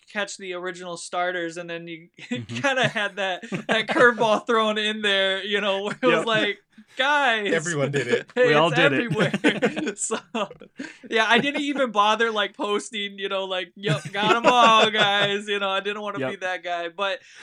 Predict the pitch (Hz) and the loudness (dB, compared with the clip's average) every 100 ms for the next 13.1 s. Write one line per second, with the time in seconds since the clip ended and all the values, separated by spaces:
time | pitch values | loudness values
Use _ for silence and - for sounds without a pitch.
0 | - 220 220 165 - - 220 _ - 254 | -4 0 2 2 0 -4 -8 _ -4 -2
1 | 254 240 247 302 262 254 - 240 233 220 | -2 -2 -6 -6 -6 -8 -6 -4 -2 -2
2 | 208 - 190 190 - - 220 208 190 - | -6 -6 -4 -4 -6 -12 -6 -4 -4 -2
3 | 202 185 185 170 196 - 196 185 180 - | -4 -4 -6 -6 -8 -8 -8 -8 -8 -8
4 | 180 175 170 160 - 175 - - 202 202 | -8 -6 -8 -10 -10 -10 -10 -10 -8 -6
5 | 208 170 180 180 180 190 - _ _ _ | -8 -8 -8 -6 -8 -14 -18 _ _ _
6 | 196 190 180 170 113 160 - _ _ _ | -2 0 0 -2 -6 -8 -12 _ _ _
7 | _ _ _ - 226 208 196 196 185 196 | _ _ _ -8 -4 -4 -4 -6 -10 -12
8 | 220 226 214 175 202 190 196 202 196 190 | -10 -10 -10 -8 -6 -4 -4 -6 -6 -4
9 | 185 180 175 190 185 175 175 190 190 _ | -4 -4 -6 -8 -6 -6 -8 -10 -12 _
10 | 202 190 185 185 180 185 - 190 175 - | -8 -6 -4 -4 -8 -12 -12 -8 -8 -8
11 | 185 180 180 180 175 175 175 175 175 175 | -8 -8 -8 -8 -10 -8 -8 -6 -4 -2
12 | 139 175 175 185 185 123 113 120 113 117 | -2 -4 -6 -8 -4 -4 -2 -4 -4 -6
13 | 165 | -10